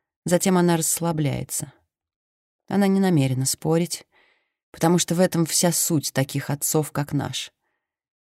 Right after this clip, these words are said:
Может, он и был дерьмовым отцом, но другого у нас не было.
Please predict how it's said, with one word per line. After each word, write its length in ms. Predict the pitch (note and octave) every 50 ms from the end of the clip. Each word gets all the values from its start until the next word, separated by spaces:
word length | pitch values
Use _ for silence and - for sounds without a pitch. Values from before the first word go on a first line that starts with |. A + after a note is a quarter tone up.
| _ _ _
Может, 280 | - D#3+ D#3 D3 D3 -
он 120 | D3+ D#3+
и 20 | D#3+
был 200 | D#3+ F3+ G3 F3+
дерьмовым 640 | D3 C#3 D3+ D3 D3+ D3 C#3 B2+ A#2 A2 A2+ A#2 A2+
отцом, 500 | A#2 A2+ - - - - - A#2 B2+ B2 - _ _ _ _ _ _ _ _ _ _ _
но 160 | - F3 F3
другого 500 | D3+ D#3 D#3 C#3+ - D3+ C#3 A#2+ A#2 A#2
у 40 | G#2
нас 260 | A2+ A#2 A#2+ - -
не 140 | G2+ A2 G#2
было. 240 | - - - B2+